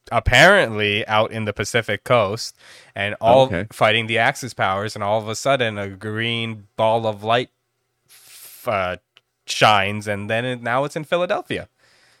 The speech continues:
Speaker 1: And hen-,
Speaker 2: Oh.
Speaker 1: and hence it's called the Philadelphia experiment.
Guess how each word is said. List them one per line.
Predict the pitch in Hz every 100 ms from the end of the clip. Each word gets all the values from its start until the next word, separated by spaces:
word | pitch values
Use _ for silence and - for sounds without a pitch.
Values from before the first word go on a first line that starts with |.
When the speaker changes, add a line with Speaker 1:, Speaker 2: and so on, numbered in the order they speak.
| _ 101
Speaker 1:
And | 101 107
hen-, | 113 113
Speaker 2:
Oh. | 117 - -
Speaker 1:
and | 110
hence | 113 117
it's | 117 -
called | 117 110 120
the | 123 -
Philadelphia | - 120 143 190 196 107
experiment. | 95 - 95 95 82 80